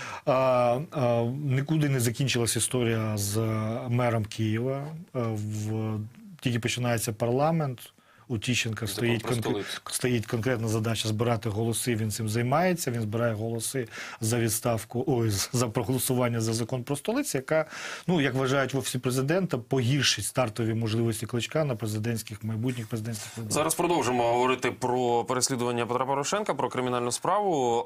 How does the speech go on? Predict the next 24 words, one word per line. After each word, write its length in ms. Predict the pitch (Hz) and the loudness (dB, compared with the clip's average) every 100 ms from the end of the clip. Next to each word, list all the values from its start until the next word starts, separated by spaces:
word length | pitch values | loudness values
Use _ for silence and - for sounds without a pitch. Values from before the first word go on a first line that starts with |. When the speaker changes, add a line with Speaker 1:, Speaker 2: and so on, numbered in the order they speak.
| - | 2
Speaker 2:
е, 260 | 113 113 | 2 2
в 40 | 104 | 0
якій 440 | 113 - 120 113 | -4 -2 0 0
він, 480 | 95 113 113 110 107 | 0 0 0 0 0
е, 220 | 107 110 - | 0 0 0
м, 1600 | 110 107 104 107 107 107 104 104 104 104 107 107 110 107 107 107 | 2 4 2 2 0 -2 -2 -2 -2 -2 -4 -6 -6 -4 -4 -4
є 240 | 95 110 | -4 -4
підозрюваним. 760 | 95 110 107 98 98 98 98 - | -4 -2 -2 -2 -4 -4 -6 -4
Я 200 | 113 151 | -2 0
нагадаю, 480 | 151 147 151 151 - - | 0 2 2 2 -2 -4
е, 340 | 117 123 123 120 - - - | -2 2 2 0 -4 -10 -4
власне, 360 | 127 143 143 135 - | -2 0 -2 -4 -4
про 320 | - 139 147 143 | -2 0 0 0
події 380 | 147 131 160 | -2 -2 -2
чотирнадцятого 760 | 147 - 147 151 143 - 147 143 | -2 -2 0 0 0 -2 0 2
року, 260 | 131 98 98 | 0 -2 -8
чотирнадцятого-п'ятнадцятого 840 | - 117 120 - 113 113 113 - | -6 -4 -4 -6 -8 -8 -6 -4
року 200 | 110 98 | -4 -4
йдеться 400 | 104 110 - 113 | -4 -2 -2 -2
у 380 | 107 - 117 110 | -2 -2 -2 -2
преамбулі 460 | 107 143 190 185 135 | 0 0 2 0 0
цієї 200 | 123 120 | 0 -2
справи. 440 | - 123 113 110 - | 0 2 2 0 0
І, 340 | 147 151 151 | 0 0 -2